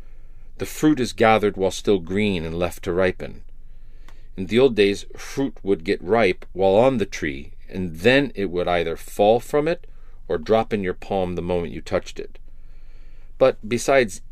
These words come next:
eating good quality, healthy foods, bread and butter and milk were very nutritious foods for children, because people would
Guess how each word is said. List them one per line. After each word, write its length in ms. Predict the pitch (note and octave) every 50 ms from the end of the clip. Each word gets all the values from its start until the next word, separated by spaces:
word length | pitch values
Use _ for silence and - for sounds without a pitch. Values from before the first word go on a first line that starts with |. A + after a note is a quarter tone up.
| -
eating 400 | - A2+ B2 A2+ A2 G2+ G2 F2+
good 180 | E2 A2 A2 G2+
quality, 600 | - - F#2+ D2+ C#2+ C#2 D2 E2 F2+ G2+ G#2 - - - - - - - - -
healthy 320 | - - B2 A#2 - G#2+ F2
foods, 580 | - - E2 D#2+ E2+ F2+ F#2+ F#2+ - - - - - - - - - - - - - - - - -
bread 500 | - G#2 G#2 G#2 G#2+ G#2+ G#2+ G#2 F#2 E2 - - -
and 240 | - E2 E2 D#2 -
butter 420 | G#2+ G#2+ G#2+ G#2+ G#2+ G#2 G2+ F#2 - - -
and 200 | E2 E2 E2+ F2
milk 360 | F#2 G#2 G#2+ G#2+ - - - -
were 160 | G2 G2+ G2+
very 300 | G2+ A2+ D3 D3+ C#3+ C3
nutritious 520 | A2+ G2+ - - G2+ F2 - - - -
foods 280 | - - F2+ E2+ D2+ -
for 160 | - - -
children, 520 | - - - D2+ C2+ - - - C2 - - - - - - - - - - - -
because 400 | - A#2+ - A#2+ A2 G2 - - - - - - - - - - - - - - -
people 340 | - D3 D3 - C3+ B2 A2
would 240 | G2+ A2 A2 F#2+